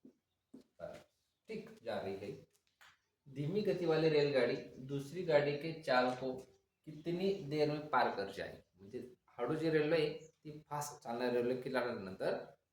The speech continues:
पार करते. ठीक आहे, आता आपलं काय करणं आहे? किती देर, अंतर काय आपलं काय करणं आहे? कितनी देर म्हणजे आपलं काय करणं आहे? वेळ करणं. वेळचं सूत्र काय आहे?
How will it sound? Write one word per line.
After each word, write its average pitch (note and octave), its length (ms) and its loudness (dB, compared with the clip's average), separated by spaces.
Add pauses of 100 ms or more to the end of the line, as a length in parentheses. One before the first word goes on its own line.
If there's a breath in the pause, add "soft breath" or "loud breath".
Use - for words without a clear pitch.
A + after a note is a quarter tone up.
(140)
पार - 140 -8
करते. - 240 -12 (120)
ठीक - 140 -12
आहे, - 180 -14 (380)
आता - 160 0
आपलं D#3+ 180 2
काय E3+ 160 10
करणं F3 240 4
आहे? F3 140 -2
किती D3+ 180 -6
देर, B2+ 260 0
अंतर C3+ 300 0
काय C3 160 0
आपलं D3 240 0
काय D3+ 140 6
करणं D#3 220 6
आहे? D#3+ 120 2 (260)
कितनी D#3 400 -2 (280)
देर G#2+ 200 -2
म्हणजे G#2+ 200 0
आपलं A#2+ 160 2
काय B2 120 0
करणं B2+ 240 -4
आहे? - 120 -14
वेळ G2+ 160 -4
करणं. - 320 -14 (1000)
वेळचं D3 260 -4
सूत्र C3 220 -4
काय C#3 160 4
आहे? C3 200 0